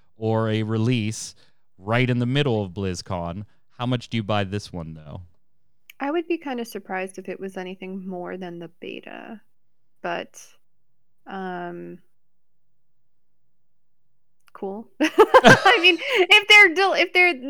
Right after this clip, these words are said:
Speaker 2: if the next, uh, Owl isn't until April, then, um, maybe that lines up. Uh, I could see the beta coming out in February, though.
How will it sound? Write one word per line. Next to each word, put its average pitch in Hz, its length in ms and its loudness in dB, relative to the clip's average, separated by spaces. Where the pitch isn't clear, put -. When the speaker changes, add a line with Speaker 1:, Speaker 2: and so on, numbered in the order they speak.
Speaker 2:
if 269 120 -8
the 311 80 -4
next, 330 340 -6
uh, 262 460 0
Owl 247 300 2
isn't 240 220 -4
until 220 440 -6
April, 196 420 -4
then, 185 360 -8
um, 196 460 -2
maybe 208 500 -2
that 202 280 0
lines 190 440 -2
up. 185 260 0
Uh, 185 640 -2
I 285 100 2
could 320 140 -2
see 294 120 -2
the 208 80 -2
beta 208 280 -4
coming 196 300 -10
out - 140 -12
in - 100 -18
February, - 540 -18
though. 240 260 -16